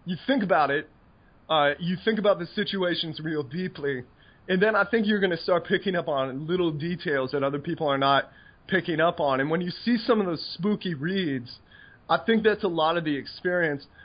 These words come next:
Like, now you're starting to see, like, Durr, like, the few, I mean, not that we get to see him anymore, but, like, right at the tail end of, like, high stakes poker and stuff, you're starting to see, like, I remember one triple barrel bluff he did, which, like, pretty much everything he did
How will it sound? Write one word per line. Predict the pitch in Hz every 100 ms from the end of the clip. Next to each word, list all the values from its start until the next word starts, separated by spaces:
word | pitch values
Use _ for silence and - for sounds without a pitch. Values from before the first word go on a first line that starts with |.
| -
Like, | 208 202
now | 233 294
you're | 277
starting | - 226 202 180
to | 165 -
see, | 196
like, | 175 143 135
Durr, | 151 147 139 127 - - - _
like, | 180 170
the | 160 160
few, | 208 190 180
I | 160 170
mean, | 165 156
not | 165 165
that | 170 151
we | 160 156
get | 175 -
to | 151 -
see | 208
him | 196 180
anymore, | 160 151 151 156
but, | 160 175
like, | 175 156
right | 190 190
at | 185
the | 160 -
tail | 180 170 160
end | 156 156 151
of, | 143 135
like, | 143 135 127 - _ - - -
high | 170 170
stakes | - 170 -
poker | 190 165
and | 170
stuff, | 139 170 -
you're | 196 196
starting | - 214 196 180
to | 160
see, | 196 180
like, | 156 139 - - - 175
I |
remember | 208 214 190
one | 175 185
triple | 180 190 180
barrel | 160 165 147
bluff | 135 151 -
he | 151
did, | 143 151 143
which, | 147 -
like, | 156 135 127 - _ _ _ _ _ _
pretty | 240 285
much | 269 240 208
everything | 208 185 208 - 180
he | 165
did | 156 160 156 143